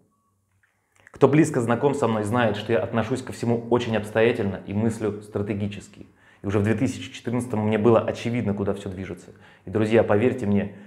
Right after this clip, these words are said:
сегодня у нас далеко не конец этой шахматной партии. Мы находимся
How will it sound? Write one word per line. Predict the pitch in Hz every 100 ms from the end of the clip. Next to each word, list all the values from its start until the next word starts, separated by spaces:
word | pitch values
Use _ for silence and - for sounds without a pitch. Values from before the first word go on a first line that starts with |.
| -
сегодня | - 113 127 127 123
у | 107
нас | 113 110
далеко | - 101 113 113 135
не | 117
конец | 117 113 104
этой | - 98 98
шахматной | 107 101 98 -
партии. | 101 104 98 -
Мы | 95 95
находимся | 95 101 101 98